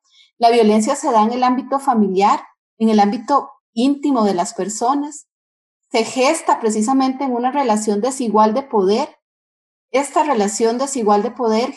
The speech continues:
generalmente infringida por hombres, hacia los grupos más vulnerables.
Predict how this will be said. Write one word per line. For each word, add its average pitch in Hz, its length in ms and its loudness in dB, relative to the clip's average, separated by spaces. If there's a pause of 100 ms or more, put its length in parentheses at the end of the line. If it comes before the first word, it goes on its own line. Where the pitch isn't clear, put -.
generalmente 208 600 0
infringida 226 680 -2
por 196 140 2
hombres, 254 580 -2 (140)
hacia 247 240 2
los 214 160 4
grupos 220 240 0
más 240 200 2
vulnerables. 240 960 2